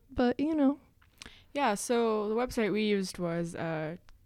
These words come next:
Speaker 2: kansas legislator dot org, so K S legislator dot org. Um,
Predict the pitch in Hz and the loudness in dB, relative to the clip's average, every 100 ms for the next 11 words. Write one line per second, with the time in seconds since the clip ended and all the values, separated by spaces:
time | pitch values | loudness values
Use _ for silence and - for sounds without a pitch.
0 | - - - - - - 220 202 202 - | -20 -20 -20 -20 -10 -2 0 0 -2 0
1 | 190 190 196 220 208 196 196 180 - 170 | 0 0 0 0 2 2 2 0 0 2
2 | 196 214 - 175 190 175 180 - 175 180 | 0 0 -2 -2 0 2 0 -2 -2 0
3 | 185 - 185 185 175 160 - 175 185 277 | -2 0 2 2 0 -2 -2 -2 0 0
4 | - - - - - - - - 180 170 | -4 -20 -20 -20 -20 -20 -20 -6 -2 -2
5 | 170 165 165 | -2 -2 -4